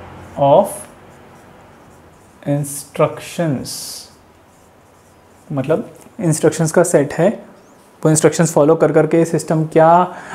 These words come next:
अ, execute करके क्या, अ, एक हमारा purpose solve करता है, ठीक है। तो यहाँ पर ये शब्द पर ध्यान देंगे, instructions। तो सीपीयू की clock speed का मतलब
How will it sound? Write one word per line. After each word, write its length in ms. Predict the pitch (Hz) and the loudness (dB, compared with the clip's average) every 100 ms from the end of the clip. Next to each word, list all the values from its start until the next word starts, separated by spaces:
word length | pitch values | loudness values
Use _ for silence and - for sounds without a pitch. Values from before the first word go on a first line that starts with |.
| - | -6
अ, 340 | 147 139 135 - | 0 2 2 2
execute 420 | 143 139 156 165 | 0 0 2 2
करके 340 | 160 160 165 160 | 4 2 4 2
क्या, 420 | 165 160 160 156 | 4 6 6 6
अ, 280 | 147 147 143 | 6 6 6
एक 200 | 160 170 | 2 2
हमारा 240 | 170 147 | 2 2
purpose 300 | 147 147 160 | 4 2 2
solve 160 | 160 131 | 0 -2
करता 260 | 131 113 | -4 -8
है, 100 | 117 120 - - | -10 -12 -20 -6
ठीक 120 | 175 185 | 0 2
है। 140 | 170 - - - - | 0 -4 -20 -8 2
तो 80 | 170 | 4
यहाँ 280 | 151 156 | 4 4
पर 380 | 180 180 170 - - - 156 | 2 2 2 0 -16 -14 -4
ये 540 | 143 165 175 180 - - - - - | 0 0 0 -2 -6 -14 -20 -20 -6
शब्द 200 | - 139 - | -2 -2 0
पर 120 | 147 | 2
ध्यान 260 | 139 135 127 | 2 2 0
देंगे, 320 | 127 143 - | -2 -4 -4
instructions। 840 | 175 139 - 160 - 135 110 - - - - - - - | -6 -6 -4 -4 -4 -8 -6 -8 -10 -20 -20 -20 -20 -2
तो 320 | - 208 226 - - - - | 2 2 0 -12 -20 -20 -12
सीपीयू 520 | - - 190 226 240 | -2 2 4 6 6
की 160 | 226 | 4
clock 320 | 226 185 180 180 | 4 4 4 2
speed 480 | - - 180 196 | -8 0 2 4
का 120 | 175 156 | 4 2
मतलब 560 | 139 127 123 156 208 | 0 0 2 2 -2